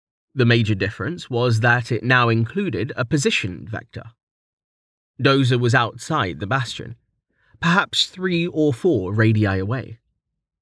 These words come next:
He was also still too busy to listen to commands. Rain would have to drag him away from the metaphorical feed trough,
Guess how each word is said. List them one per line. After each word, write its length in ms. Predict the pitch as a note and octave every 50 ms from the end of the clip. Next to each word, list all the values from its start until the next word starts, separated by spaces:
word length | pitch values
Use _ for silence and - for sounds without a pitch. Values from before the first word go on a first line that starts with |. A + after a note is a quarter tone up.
| _ _ _ _ _
He 100 | - A#2
was 160 | A#2+ A#2 A#2+ B2
also 380 | F3 F#3 C#3+ - - D#2 G2+
still 320 | A#2+ - - A#2+ A2 A2+ A2+
too 200 | - C3+ B2 G#2+
busy 340 | A2+ D3+ C#3+ - - B2
to 120 | C3 - A#2+
listen 320 | A#2 B2 A#2 C#3+ C3+ C3+
to 120 | A#2+ C3+ A#2+
commands. 580 | C#3 D3 D#3+ F3 D3 - - - - - - _ _ _ _ _ _ _ _ _ _ _ _
Rain 420 | C3 D3 F#3+ A3 A#3 A#3 A3+ A3+ A3
would 140 | G#3 G3
have 220 | F3 F#3 F#3+ F3+ F3+
to 100 | - E3+
drag 400 | D3 A#2+ G#2+ C3 D#3+ F3+ F3+ E3+
him 180 | D#3 F3 F3 E3
away 400 | E3+ E3+ F#3 F3 A2+ G2+ A#2 -
from 220 | - - A#2 A2
the 100 | A2 G#2
metaphorical 880 | G#2 A2 A2 A#2 - A#2+ A2+ - C3 B2 A#2 A#2 A2+ - A2+ G#2+ G#2+ G#2
feed 580 | - - - - G#3 F#3+ D#3 A#2+ A2 G#2 -
trough, 480 | - - - - C2+ D#3+ F3 - - -